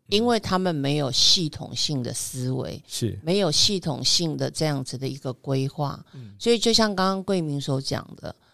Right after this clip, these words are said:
Speaker 1: 你们的这样子的一个转型后的新创品牌，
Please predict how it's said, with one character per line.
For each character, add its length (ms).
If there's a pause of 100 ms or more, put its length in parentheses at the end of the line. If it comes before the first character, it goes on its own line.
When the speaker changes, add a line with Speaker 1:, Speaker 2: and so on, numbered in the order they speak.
(320)
Speaker 1:
你 160
们 200
的 280
这 160
样 180
子 140
的 100
一 140
个 260 (320)
转 260
型 280
后 180
的 100
新 240
创 220
品 260
牌， 240